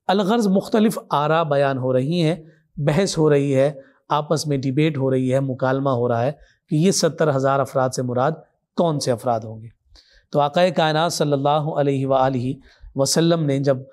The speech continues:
सहाबा के दरमियान इस गुफ्त शुनीद को देखा तो आकाए कायनात सल्लल्लाहु अलैहि वसल्लम तशरीफ़ ले आए। नबी रहमत सल्लल्लाहु अलैहि वसल्लम ने अपने जानिसार सहाबा कराम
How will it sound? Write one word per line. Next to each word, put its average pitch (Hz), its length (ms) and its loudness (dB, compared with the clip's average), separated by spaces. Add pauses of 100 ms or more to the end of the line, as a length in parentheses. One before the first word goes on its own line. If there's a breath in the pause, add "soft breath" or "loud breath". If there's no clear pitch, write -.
(200 soft breath)
सहाबा 147 380 0
के 156 140 0
दरमियान 143 380 0
इस 139 160 -2
गुफ्त 147 240 -2
शुनीद 165 340 0
को 156 120 2
देखा 135 300 2 (400 soft breath)
तो 160 80 2
आकाए 147 320 0
कायनात 139 380 0
सल्लल्लाहु 127 180 -4
अलैहि 120 100 -4
वसल्लम 160 200 -4
तशरीफ़ 123 420 -6
ले 113 100 -8
आए। 110 140 -14 (560)
नबी 147 200 2
रहमत 156 300 0
सल्लल्लाहु 147 580 0
अलैहि 143 240 2
वसल्लम 139 460 0
ने 147 180 -4 (360 soft breath)
अपने 156 300 0
जानिसार 160 640 2
सहाबा 139 480 0
कराम 127 320 0